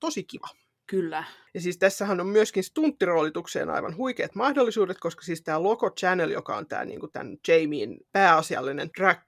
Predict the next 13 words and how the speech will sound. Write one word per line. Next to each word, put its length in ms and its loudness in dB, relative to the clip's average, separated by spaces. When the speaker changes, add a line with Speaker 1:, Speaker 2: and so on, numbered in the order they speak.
Speaker 1:
queen 280 -2
mentori, 600 2
niin 380 -4
sehän 460 2
olisi 400 2
niinku 220 -4
sellainen 420 4
rooli, 320 6
jonka 240 0
voisi 180 -2
Suomessa 500 2
stunttiroolittaa 920 -4
aivan 340 -2